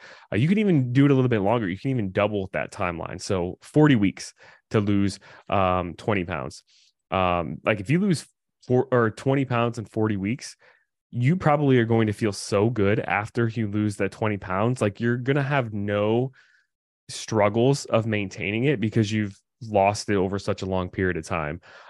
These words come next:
Um, but at least do one point five times, um, like, one pound per week calculation to give you that, you know, extra buffer, because life is going to get in the way.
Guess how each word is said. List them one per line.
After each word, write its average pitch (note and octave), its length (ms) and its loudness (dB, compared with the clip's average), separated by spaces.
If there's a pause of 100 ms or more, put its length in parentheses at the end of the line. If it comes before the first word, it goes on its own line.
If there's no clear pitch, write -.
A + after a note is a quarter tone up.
Um, G2+ 440 0 (920)
but C#3 180 2
at A#2 100 4
least C#3 500 0 (100)
do A#2+ 160 2
one G#2+ 260 -2
point G2 240 -6
five F2 260 -2
times, F2+ 600 -6 (340)
um, F#2 340 0
like, F#2 200 -2
one G2+ 160 -2
pound G2 240 -4
per F#2+ 100 -6
week F#2 180 -4
calculation F2 760 -6 (380)
to - 80 0
give A2+ 320 2
you G2 380 0 (320)
that, G#2 500 0 (120)
you A2+ 100 -4
know, G#2 120 -2 (100)
extra G2+ 420 -6
buffer, F2 460 -2 (100)
because F2+ 440 -6
life A#2 400 2
is A#2 180 4
going G#2 220 0
to F#2+ 80 -4
get F#2 80 -6
in B1+ 100 -8
the C#2 60 -10
way. D2 240 -8